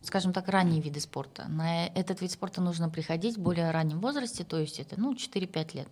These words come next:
Чем раньше отдадите ребенка, тем лучше. Если это девочка, то можно попробовать художественную гимнастику, спортивную гимнастику.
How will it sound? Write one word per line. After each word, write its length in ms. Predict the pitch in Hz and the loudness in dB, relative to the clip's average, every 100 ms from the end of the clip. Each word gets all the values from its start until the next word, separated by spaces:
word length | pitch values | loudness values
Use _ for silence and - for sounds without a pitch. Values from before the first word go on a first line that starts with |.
| - | -6
Чем 200 | 175 170 | 0 4
раньше 340 | 170 165 - 151 147 | 4 2 0 -2 -2
отдадите 440 | 160 160 151 151 156 | -2 -2 -2 -2 -2
ребенка, 400 | 175 277 359 226 | 0 0 0 -4
тем 220 | - 175 | 0 0
лучше. 340 | 156 143 - - _ - | 0 -2 -10 -16 _ 4
Если 300 | 208 208 202 | 4 6 2
это 100 | 185 | 4
девочка, 560 | 165 165 180 - 302 | 6 6 4 0 -4
то 160 | 302 175 | 0 2
можно 320 | 170 190 180 | 4 4 2
попробовать 680 | 170 170 196 185 165 160 - | 0 0 2 2 0 -2 -2
художественную 460 | - 190 170 - 170 | 2 2 2 2 0
гимнастику, 640 | 165 160 160 160 - 156 - - | 4 4 2 -2 -8 -8 -8 -12
спортивную 580 | - 180 170 170 165 156 | -2 -2 0 2 2 2
гимнастику. 640 | 156 156 151 - - 139 | 2 0 0 -6 -12 -12